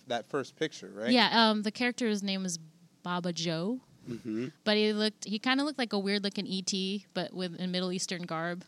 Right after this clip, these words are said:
Speaker 2: Like, it was kinda,
Speaker 3: <laughs>
Speaker 2: <laughs> but he was like, had, like, all these boxes on him, like he's peddling his wares or something. But
Speaker 3: <laughs>
Speaker 2: it was really cool. Like, his eyebrows were moving, and, like, I'm just really excited that they're, they're marrying practical effects with C G.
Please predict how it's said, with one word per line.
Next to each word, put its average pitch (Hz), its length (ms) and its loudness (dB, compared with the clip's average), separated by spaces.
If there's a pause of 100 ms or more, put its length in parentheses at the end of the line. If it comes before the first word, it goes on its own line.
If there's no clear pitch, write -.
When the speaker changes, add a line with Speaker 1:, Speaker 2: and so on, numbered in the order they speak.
Speaker 2:
Like, 175 160 0
it 190 60 10
was 202 100 4
kinda, 240 240 8
Speaker 3:
<laughs> - 540 6
Speaker 2:
<laughs> 254 80 12
but 277 80 12
he 294 180 12
was 277 160 12
like, 262 220 12 (180)
had, 262 140 10
like, 240 240 4 (240)
all 226 140 2
these 214 180 4
boxes 196 400 4
on 214 120 6
him, 208 60 6
like 196 140 2
he's 180 160 0
peddling 185 400 2
his 180 120 2
wares 185 380 2
or 196 60 0
something. 196 420 0
But 185 260 0 (220)
Speaker 3:
<laughs> - 220 -14
Speaker 2:
it 247 80 10
was 277 180 8
really 247 320 6
cool. 330 160 2
Like, 220 140 6
his 220 200 0
eyebrows 208 480 2
were 240 120 4
moving, 233 360 4
and, 190 140 0
like, 143 140 -4
I'm 208 100 4
just 233 160 2
really 208 140 0
excited 170 340 -6
that - 160 -18
they're, 165 400 -4 (380)
they're 180 240 -4
marrying 170 520 -4
practical 165 380 -10
effects 160 300 -10
with 165 120 -8
C 160 200 -6
G. 160 400 -8